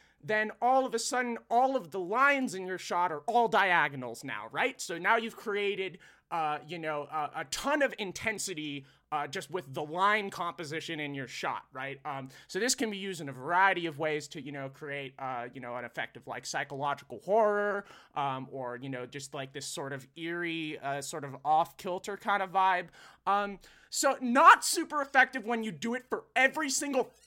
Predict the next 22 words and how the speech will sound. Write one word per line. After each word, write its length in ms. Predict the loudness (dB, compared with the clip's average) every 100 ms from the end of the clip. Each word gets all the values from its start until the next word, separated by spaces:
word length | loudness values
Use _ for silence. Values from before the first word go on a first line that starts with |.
| 4
fucking 360 | 4 4 -2
shot 480 | -2 2 6 6 6
in 140 | 0 0
the 100 | -2
entire 640 | -4 2 6 6 4 -2 6
goddamn 640 | 8 10 6 0 0 -2
movie, 560 | -2 -2 -2 -8 -8 -12 -20 _ 0
uh, 300 | 4 6 4 -4 -12
for 260 | 0 4 4
your, 460 | 2 2 4 4 2 _ _ _ 2
uh, 320 | 6 6 2 -8 -10
B 380 | -2 0 0 0 4
action 560 | 8 6 6 -4 -2
movie 600 | 0 -2 -2 -2 0 -2 -4 -14 -20 -20 -20 -20 -4
based 380 | 0 0 2 2
on 160 | 2
a 100 | 2 -4 0
fucking 380 | 0 0 -6 0
video 400 | 0 0 -2 -2
game. 440 | -4 -6 -8 -12 -14 _ _ _ _ _ _ _ _ _ _ _ _ _ _ _ _ _ _ _ _ _ _ _ _
It, 240 | -8 -8 _ _ _
it's 220 | -2 -2